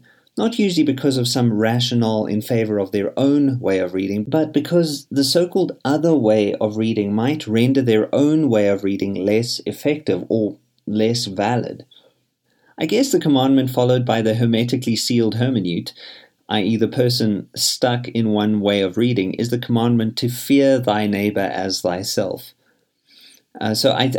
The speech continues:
I also think psychologically speaking, there's a kind of projection here. The, the other who represents that sort of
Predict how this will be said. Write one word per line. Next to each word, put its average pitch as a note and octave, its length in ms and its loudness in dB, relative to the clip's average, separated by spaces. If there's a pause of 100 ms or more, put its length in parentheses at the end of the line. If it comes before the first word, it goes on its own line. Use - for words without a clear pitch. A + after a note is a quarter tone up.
I A#2 120 2
also C3+ 300 2
think A2+ 220 -2
psychologically G2+ 760 -2
speaking, G2+ 420 -4
there's G2 180 -2
a F#2+ 40 -4
kind G2+ 220 -6
of F2 100 -10
projection F#2+ 640 -4
here. - 320 -6
The, - 400 -6
the G#2 240 -6
other G#2 440 0
who G2+ 280 -4
represents G2+ 680 -4
that F2+ 260 -4
sort G2+ 180 -4
of F2 160 -8